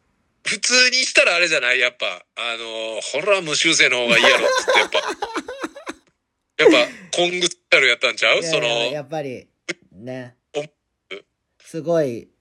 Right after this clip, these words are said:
Speaker 2: あのー、体も大きな、すごいこわもての方なんですけど、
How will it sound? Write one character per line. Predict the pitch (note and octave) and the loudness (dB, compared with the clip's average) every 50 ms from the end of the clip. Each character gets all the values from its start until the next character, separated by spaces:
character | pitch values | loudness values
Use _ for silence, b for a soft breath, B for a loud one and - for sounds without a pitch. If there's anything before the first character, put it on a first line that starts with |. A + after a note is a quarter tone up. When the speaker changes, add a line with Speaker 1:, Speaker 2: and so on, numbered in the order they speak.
| _ - | _ -16
Speaker 2:
あ | G#2+ A2+ | -14 -12
の | A#2 A#2 A2+ A2+ A2+ A2+ A2 G#2+ - - _ _ | -10 -8 -8 -6 -6 -6 -8 -8 -10 -14 _ _
ー、 | |
体 | - - E3 D#3 D3+ D3+ D3+ C#3 | -4 0 2 2 4 4 2 0
も | B2+ A2 A#2 | -2 -4 -6
大 | - - _ | -6 -8 _
き | - D#3+ C#3+ | -8 -6 -6
な、 | B2 A2+ G#2+ G2 G2 | -6 -6 -8 -10 -10
す | - - C3+ | -10 0 4
ご | E3 F3+ | 6 6
い | D#3 | 6
こ | - - D3+ | 4 2 0
わ | D3+ D#3 | 2 2
も | D#3+ E3 D#3 | 2 0 2
て | E3 F3 | 2 2
の | E3 E3+ D#3+ | 2 2 2
方 | F#3+ F3+ - C#3+ A#2+ | 0 0 0 -2 -4
な | A2 G2+ | -4 -6
ん | G2 | -10
で | F#2 F2+ | -10 -12
す | - - | -14 -14
け | - F#2+ F2 | -14 -12 -10
ど、 | F#2 F2 D#2 - - | -10 -12 -12 -14 -18